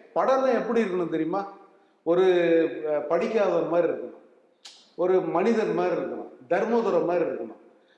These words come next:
அஹ், அல்லது, அஹ், அஹ், பிறகு அண்ணாமலை மாதிரி இருக்கணும், முத்து மாதிரி இருக்கணும். அவங்களுடைய,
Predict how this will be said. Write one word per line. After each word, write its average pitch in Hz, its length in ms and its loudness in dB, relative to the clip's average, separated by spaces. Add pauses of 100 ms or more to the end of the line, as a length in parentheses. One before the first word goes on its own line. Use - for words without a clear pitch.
(200)
அஹ், 160 440 2
அல்லது, 196 380 2 (640)
அஹ், 147 440 -2 (300)
அஹ், 135 340 0
பிறகு 175 380 0
அண்ணாமலை 202 500 0
மாதிரி 160 260 0
இருக்கணும், 120 360 -8 (760)
முத்து 196 380 -4
மாதிரி 196 340 0
இருக்கணும். - 360 -6 (560)
அவங்களுடைய, 220 600 2